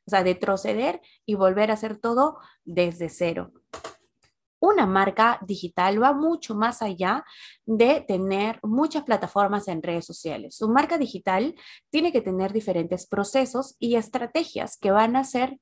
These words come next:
de que tú te hagas mucho más conocido, ya sea con tu producto o ya sea con tu servicio. Y es tener también esa disposición de estar activo todo el tiempo. Ahora, cuando digo activo todo el tiempo,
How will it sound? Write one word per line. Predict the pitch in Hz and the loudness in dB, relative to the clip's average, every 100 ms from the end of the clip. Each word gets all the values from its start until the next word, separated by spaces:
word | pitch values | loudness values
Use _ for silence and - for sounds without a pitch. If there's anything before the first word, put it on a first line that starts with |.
| _ | _
de | 196 202 | -6 -4
que | 190 - _ _ | -6 -8 _ _
tú | 339 381 - | 2 2 2
te | 220 | 2
hagas | 208 208 208 | 2 2 -2
mucho | 226 247 233 | -2 -2 -2
más | 196 175 | -6 -4
conocido, | 190 175 151 151 139 - - - _ | -4 -4 -6 -8 -8 -10 -20 -20 _
ya | 208 202 | 2 2
sea | 185 160 | 2 0
con | 170 170 | 0 0
tu | 220 | 0
producto | 285 349 269 - 294 - | 2 4 2 2 0 2
o | 226 | 2
ya | 214 196 | 2 -2
sea | - 185 180 | -2 -2 -2
con | 185 175 | -6 -8
tu | 156 | -10
servicio. | 151 151 151 - - _ - - - - - - | -10 -8 -8 -10 -20 _ -20 -18 -16 -20 -16 0
Y | 320 | 4
es | 427 466 | 4 2
tener | 349 294 302 | 2 2 2
también | 285 262 262 | 0 0 2
esa | 269 285 269 | 0 0 -2
disposición | 254 226 - 202 185 185 - 247 240 285 302 | -4 -10 -10 -6 -6 -8 -8 -4 -2 -2 -6
de | 208 233 | 0 0
estar | 220 - 311 339 | 0 -2 0 0
activo | 226 196 _ 277 277 247 302 - _ | -2 -4 _ -6 -2 0 -2 -6 _
todo | - 269 247 | 2 4 4
el | 214 | 2
tiempo. | - 339 233 - - - | -2 -2 -2 -6 -12 -2
Ahora, | 180 170 151 - | 0 2 0 -2
cuando | 196 196 | 0 0
digo | 254 330 381 | 0 2 2
activo | 196 - 285 277 220 | 2 -2 -2 0 0
todo | 240 | -2
el | 214 | -2
tiempo, | 208 214 202 226 320 | 0 0 0 0 -2